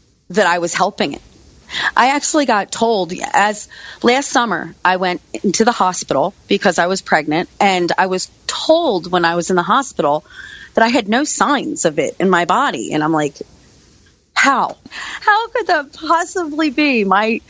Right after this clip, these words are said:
levels were, like, in the hundred thousands a couple years ago."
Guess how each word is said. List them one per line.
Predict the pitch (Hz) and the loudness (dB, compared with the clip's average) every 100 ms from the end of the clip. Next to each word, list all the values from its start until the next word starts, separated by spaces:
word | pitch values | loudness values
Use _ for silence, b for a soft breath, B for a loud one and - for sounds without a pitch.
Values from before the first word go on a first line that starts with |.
| B B | B B
levels | 226 277 311 294 285 240 | 2 2 2 0 -2 0
were, | 254 | 0
like, | 233 214 | 2 0
in | - 240 | 0 2
the | 208 | 2
hundred | - 320 302 311 - | 2 0 2 -2 -4
thousands | 247 - 247 247 254 214 202 131 - - | -12 0 0 2 0 0 -2 -2 -6 -4
a | - | -2
couple | - 208 180 | 0 0 2
years | 185 165 165 - | 2 2 0 0
ago." | 156 139 90 | 0 0 0